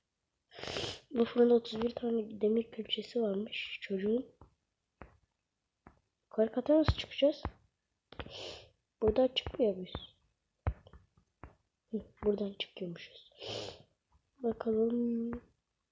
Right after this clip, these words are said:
Ya zaten çok da bir şey yok ki Fatih'in. Aşağı inelim hemen. Bu evde de değil. Sandıklarına bakalım.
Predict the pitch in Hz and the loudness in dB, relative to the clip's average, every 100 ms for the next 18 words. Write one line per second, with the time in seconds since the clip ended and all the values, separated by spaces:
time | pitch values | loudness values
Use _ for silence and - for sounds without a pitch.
0 | - _ _ - - - 226 214 - 220 | -20 _ _ -12 -12 -8 -4 -2 2 0
1 | 220 196 208 208 - 202 - 220 233 - | 0 2 2 4 2 4 8 8 8 4
2 | - 196 190 196 196 - - - - - | -6 -4 -2 -2 -4 -6 -10 -10 -10 -12
3 | - 214 - 214 208 196 185 185 180 180 | -2 2 4 6 6 6 4 4 2 2
4 | 196 202 214 208 196 208 196 175 190 214 | 2 4 6 6 8 6 4 2 2 2
5 | - - - - 202 190 - 208 214 208 | -4 -16 -10 -2 -2 -2 2 4 4 0
6 | - 190 226 | 2 2 2